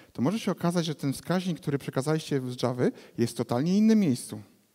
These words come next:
A w momencie, kiedy my jesteśmy w kodzie J N, y, natywnym, my nie jesteśmy w stanie powiedzieć:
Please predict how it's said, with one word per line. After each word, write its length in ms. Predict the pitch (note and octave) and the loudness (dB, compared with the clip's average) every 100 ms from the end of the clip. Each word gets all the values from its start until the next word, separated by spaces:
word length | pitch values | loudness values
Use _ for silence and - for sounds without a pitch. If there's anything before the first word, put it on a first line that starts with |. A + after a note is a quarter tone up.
| _ _ _ _ _ _ _ _ - _ - | _ _ _ _ _ _ _ _ -20 _ -4
A 120 | A#2+ | -2
w 60 | |
momencie, 400 | C3 D#3 F#3+ G#3 | 2 4 4 2
kiedy 200 | - D#3+ | 0 2
my 80 | D#3+ | 2
jesteśmy 320 | F3 F#3 E3+ | 2 0 -4
w 60 | D#3+ | -2
kodzie 240 | F3 E3 | 0 0
J 80 | C#3+ | 2
N, 320 | D#3 C#3+ C#3+ | 4 4 2
y, 260 | - C3 B2+ | 2 2 2
natywnym, 600 | C3 C#3+ C#3 B2 B2+ C4 - - - | 2 2 2 4 4 4 -2 -18 0
my 80 | C3+ | 2
nie 80 | D#3+ | 2
jesteśmy 360 | D#3+ A#3+ B3+ | 2 0 -2
w 40 | - | -2
stanie 280 | - D#3 D3+ | 0 0 0
powiedzieć: 460 | C#3+ D3+ D3 C#3+ | 0 0 0 -4